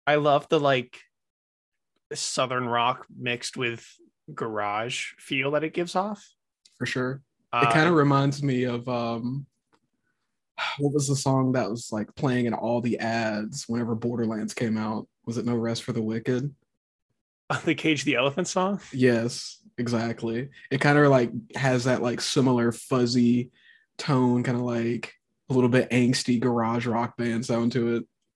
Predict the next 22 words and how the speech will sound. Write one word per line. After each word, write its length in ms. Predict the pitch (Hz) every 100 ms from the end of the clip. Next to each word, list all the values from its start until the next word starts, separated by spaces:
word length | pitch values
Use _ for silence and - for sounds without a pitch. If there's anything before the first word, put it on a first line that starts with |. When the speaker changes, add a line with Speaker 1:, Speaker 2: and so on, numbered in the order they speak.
| -
Speaker 1:
Mm-hmm. 420 | 143 127 120 123 -
I 100 | 135
think 180 | 196 220
it's 140 | 226
a, 180 | 359 -
it's 140 | 139
a 60 | 156
sound 320 | - 143 160
a 40 |
lot 280 | 127 120 117
of 100 | 120
people, 720 | - - _ 113 113 113 - _ _ _ _ _ _ _ _ _ _ _ _
uh, 380 | 120 120 117 117 -
are 140 | 120 117
drawn 400 | - 120 120 147
to, 240 | - 117
and 80 | 113
I'm 100 | 127
not 120 | 170
sure 200 | - 139
why, 600 | 120 110 113 101 98 165 _ _ _ _ - - -
but 420 | 117 147 -